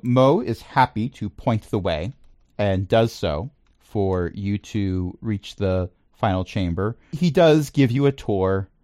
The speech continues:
where he says, "And here is where I'm told that Aristobulus cast such and such a spell, and over here, a ranger named Vex was eaten.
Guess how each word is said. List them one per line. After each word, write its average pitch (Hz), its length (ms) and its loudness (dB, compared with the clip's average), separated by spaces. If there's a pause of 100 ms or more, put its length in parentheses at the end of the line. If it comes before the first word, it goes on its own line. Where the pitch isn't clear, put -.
(240)
where 107 120 0
he 98 40 2
says, 101 240 -2
"And 110 140 0
here 220 380 -4
is 120 100 -4
where 110 180 2
I'm 95 280 0
told 82 680 -2 (340)
that 104 460 -2 (300)
Aristobulus 139 720 2
cast 110 340 -2
such - 180 -6
and - 80 -14
such 82 120 -10
a 90 60 -10
spell, 85 280 -8
and 92 100 -6
over 160 200 -2
here, 156 640 -4 (300)
a 123 140 4
ranger 277 580 -2
named 175 240 0
Vex 127 360 0
was 120 300 0 (360)
eaten. 98 520 -2